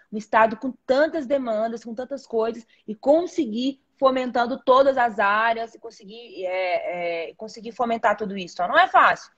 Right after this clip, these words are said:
Então, a eleição de dois mil e vinte e dois, ó, tá dando que o deputado não está conseguindo participar. Não sei por quê.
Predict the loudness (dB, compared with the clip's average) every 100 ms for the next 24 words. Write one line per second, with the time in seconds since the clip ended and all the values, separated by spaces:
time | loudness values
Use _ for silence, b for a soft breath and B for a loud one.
0 | _ -12 0 4 6 6 4 2 -2 0
1 | 0 -2 -6 -8 -6 -4 -6 -8 _ b
2 | b -10 -4 0 0 0 -4 -6 2 2
3 | 2 -2 -4 -4 -4 -8 -10 -8 -6 -8
4 | -8 -2 0 0 -4 -8 -8 -8 -10 -10
5 | -12 -12